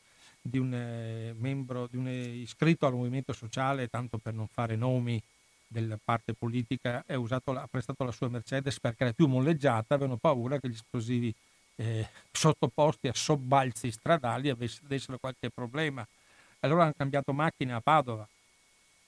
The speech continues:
sono andati a Milano, poi a Milano qualcuno deve avere portato questa famosa valigetta comperata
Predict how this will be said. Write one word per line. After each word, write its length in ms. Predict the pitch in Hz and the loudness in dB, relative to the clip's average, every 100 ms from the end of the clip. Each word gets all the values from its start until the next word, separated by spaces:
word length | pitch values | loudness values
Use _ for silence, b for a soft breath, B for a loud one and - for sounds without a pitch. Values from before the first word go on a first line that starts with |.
| _ | _
sono 260 | - 131 | -6 0
andati 160 | 139 135 | 2 2
a 20 | |
Milano, 300 | 147 160 131 | 2 2 2
poi 140 | 117 165 | 2 4
a 20 | |
Milano 320 | 202 175 202 | 6 4 4
qualcuno 460 | 214 214 - 165 202 | 4 2 4 4 4
deve 160 | 175 | 4
avere 240 | 147 151 143 | 4 2 2
portato 420 | 139 - 156 120 | 0 4 2 0
questa 280 | - - 117 | -8 -8 -6
famosa 360 | 117 160 156 | -2 0 0
valigetta 540 | 139 143 131 165 - 120 | -2 -2 0 -2 -2 -6
comperata 600 | 113 113 120 139 - 143 | -4 -4 -2 -2 0 -4